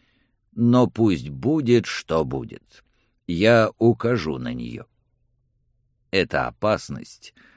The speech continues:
в вас самих. Это ваше слишком мягкое сердце". "Мужества у нее мало, у вашей принцессы. Смелости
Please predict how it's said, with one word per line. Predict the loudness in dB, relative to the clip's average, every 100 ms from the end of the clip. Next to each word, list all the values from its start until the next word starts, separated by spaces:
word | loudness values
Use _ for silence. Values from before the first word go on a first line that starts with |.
| -10
в | -8 -8 -4
вас | -2 -2 -4
самих. | -10 -6 -6 -8 -12 -16 -20 _ _ _ -20 -6
Это | -4 0 2
ваше | 0 0 -6
слишком | -6 -6 -2 -2 -2 -6 -2 -2 0
мягкое | -2 0 2 0 -2 -10 -2 0 0
сердце". | -4 -6 -4 -6 -8 -16 -16 -16 _ _ _ _ _ _ _ _ _ _ _ _ _ _ _ 2
"Мужества | 6 8 8 6 2 4 6
у | 6
нее | 6 4 4 4
мало, | 4 6 8 6 6 4
у | 4 2
вашей | 0 0 -4
принцессы. | 0 0 0 0 0 0 -2 -4 -4 -6 _ _ _ _
Смелости | -12 -2 2 4 4 4 2 -2 -2 0 0 -2